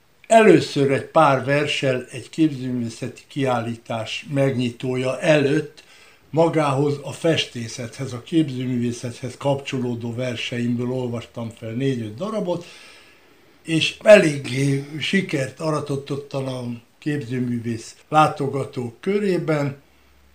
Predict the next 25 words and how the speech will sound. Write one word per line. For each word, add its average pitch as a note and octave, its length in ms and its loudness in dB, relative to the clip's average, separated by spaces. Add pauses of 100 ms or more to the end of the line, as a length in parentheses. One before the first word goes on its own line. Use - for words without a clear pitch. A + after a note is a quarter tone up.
(160)
és D#3+ 160 -8
ezen D3 600 4
felbuzdulva D#3 1300 4
a C3 80 4
Géza C3+ 360 -2
egy B2 140 -2
későbbi C3 540 -6
alkalomra C#3+ 560 0
megszervezte B2+ 800 -4
nekem B2+ 360 -6
ezt - 220 -14
a A2 80 -18
kis - 200 -18
felolvasást, D3 840 0 (760)
ahova B2 640 -4 (540)
meghívott C3+ 600 -4
vendégek B2+ 720 -2
előtt, C#3 480 -2 (420)
ö, C#3+ 160 -4
megtörtént C#3 720 0
ez C3 120 -4
a B2 60 -6
felolvasás, D#3+ 920 2 (420)
és - 220 -8
nagyon C#3+ 680 4